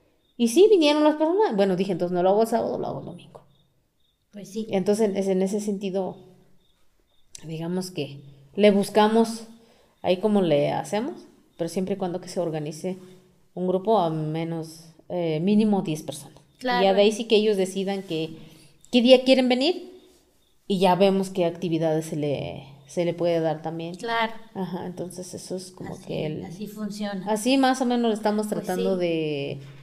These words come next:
Speaker 1: Es un poco complicado, sí, porque les digo, a lo mejor mucha gente si quisieran organizar, ¿no? Pues dicen que hay esta actividad para tal fecha, vamos a ir.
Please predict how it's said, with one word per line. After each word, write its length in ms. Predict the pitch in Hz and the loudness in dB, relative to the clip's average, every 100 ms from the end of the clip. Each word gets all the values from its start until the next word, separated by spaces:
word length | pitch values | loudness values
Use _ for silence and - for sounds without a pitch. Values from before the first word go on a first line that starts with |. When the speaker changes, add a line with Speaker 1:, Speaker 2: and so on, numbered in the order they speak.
| - | -20
Speaker 1:
Es 100 | - | -2
un 100 | 349 403 | 0 2
poco 240 | 403 370 | 2 0
complicado, 520 | 269 190 175 233 214 | -2 -2 0 4 2
sí, 200 | 214 202 | 0 -4
porque 680 | 208 165 - 147 135 - - - - - _ _ - | -2 -6 -6 -4 -4 -6 -14 -20 -20 -20 _ _ -2
les 200 | 190 185 | 0 4
digo, 140 | 220 | 6
a 40 | 220 | 6
lo 60 | |
mejor 220 | 202 208 202 | 4 0 0
mucha 200 | 208 214 | 0 -2
gente 240 | 214 214 | 0 -2
si 120 | 214 208 | -4 -8
quisieran 340 | - 202 202 | -2 0 0
organizar, 540 | 180 175 170 175 202 196 | 0 0 -4 -2 -2 -2
¿no? 200 | 240 214 | -4 -4
Pues 260 | 185 - - - _ _ _ _ _ _ _ - | -6 -8 -20 -20 _ _ _ _ _ _ _ -12
dicen 340 | 190 202 220 | -4 -2 0
que 80 | 202 | 4
hay 220 | 196 220 | 6 6
esta 340 | 202 208 - 220 | 6 4 2 2
actividad 440 | 214 208 196 214 | 2 2 6 6
para 120 | 202 | 6
tal 120 | 208 202 | 4 4
fecha, 300 | 220 226 208 | 4 4 4
vamos 360 | 190 202 202 | 4 2 2
a 80 | 208 | 4
ir. 420 | 247 247 - - | 4 2 -4 -18